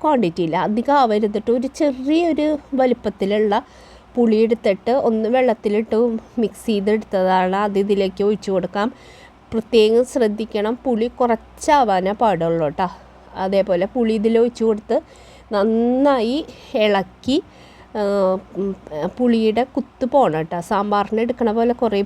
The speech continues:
പുളി എടുക്കരുത്, ചെറിയൊരു ക്വാണ്ടിറ്റിയിൽ മാത്രം എടുക്കാൻ പറ്റുള്ളൂ. അത് പ്രത്യേകം ശ്രദ്ധിക്കണം. ചെറിയൊരു പുളി മാത്രം പാടുള്ളൂ നമ്മുടെ കറിക്ക്. പിന്നെ ആ പുളിയുടെ കുത്ത് ശരിക്കും പോണം കേട്ടോ, അല്ലെങ്കിൽ പിന്നെ നാളികേരം കരച്ച് വരുമ്പോൾ ലാസ്റ്റ് ആവുമ്പോൾ ആ പുളിയുടെ ഒരു കുത്ത് നിൽക്കും. അപ്പോൾ ആ പുളി നന്നായി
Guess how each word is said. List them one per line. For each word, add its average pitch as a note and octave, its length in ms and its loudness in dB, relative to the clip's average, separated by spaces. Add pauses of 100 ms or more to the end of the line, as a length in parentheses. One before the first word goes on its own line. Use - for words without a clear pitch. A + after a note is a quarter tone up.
പുളി A3 260 0
എടുക്കരുത്, A3 440 -2 (140)
ചെറിയൊരു A3 580 2
ക്വാണ്ടിറ്റിയിൽ G#3 540 -2 (140)
മാത്രം F#3+ 340 -4
എടുക്കാൻ G3 260 -4
പറ്റുള്ളൂ. F#3 240 -2
അത് G3+ 140 -4
പ്രത്യേകം G3 500 -2
ശ്രദ്ധിക്കണം. G#3+ 540 0 (720)
ചെറിയൊരു C4 680 4
പുളി C4+ 220 2 (120)
മാത്രം A#3 560 -2
പാടുള്ളൂ F3 440 2
നമ്മുടെ E3+ 260 -2
കറിക്ക്. G3+ 320 -4
പിന്നെ G#3 200 0 (560)
ആ G#3+ 120 2
പുളിയുടെ A#3+ 420 2
കുത്ത് C4 220 -4 (100)
ശരിക്കും B3 440 0
പോണം A#3 220 2
കേട്ടോ, F#3+ 180 -4
അല്ലെങ്കിൽ F#3+ 220 0
പിന്നെ A#3 220 2
നാളികേരം A3+ 420 0
കരച്ച് B3 400 0
വരുമ്പോൾ A3+ 380 0
ലാസ്റ്റ് G3 460 -2
ആവുമ്പോൾ A3 300 0
ആ - 80 -8
പുളിയുടെ A3+ 420 0
ഒരു A3+ 180 -4
കുത്ത് - 360 -6
നിൽക്കും. G3 380 -2
അപ്പോൾ G3+ 180 -2
ആ G3 120 0
പുളി A3 200 0 (120)
നന്നായി G#3+ 400 0